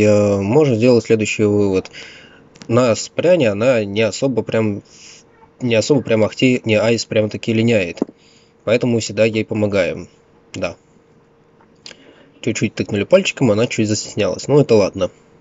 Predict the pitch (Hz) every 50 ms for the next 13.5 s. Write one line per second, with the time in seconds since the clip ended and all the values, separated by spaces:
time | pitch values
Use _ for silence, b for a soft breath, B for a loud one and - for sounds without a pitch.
0 | _ _ _ _ _ - - 110 107 - - 104 101 - - 110 101 - 104 104
1 | 98 - - - 98 98 - B B B B B B - - 208 226 214 202 185
2 | 185 185 180 156 135 143 135 - 143 127 123 117 107 - 120 113 110 110 B B
3 | B B B B B B _ 139 - - 135 127 120 117 123 113 - 120 113 135
4 | 127 - - 175 180 196 196 185 - - 190 175 165 156 _ _ _ _ _ _
5 | _ _ _ _ - _ - 123 120 117 117 113 113 113 113 113 113 110 110 107
6 | 104 104 107 107 - - - 131 - 135 117 - 127 117 117 113 - 131 - -
7 | 139 151 - 185 190 185 165 - _ _ _ _ - 117 113 107 110 104 - -
8 | 123 117 117 104 104 110 110 - - 185 202 185 175 165 151 143 131 120 - _
9 | _ _ - - 127 123 123 113 - - 120 117 113 113 110 110 107 101 101 101
10 | - - - _ _ - - 101 101 98 98 95 92 90 95 82 73 80 - -
11 | - _ _ _ _ _ _ _ _ - - - - - - 65 78 - - _
12 | - - 110 - - 101 - - - 104 101 113 110 - - 104 98 104 107 107
13 | 135 180 214 - - 160 156 147 147 143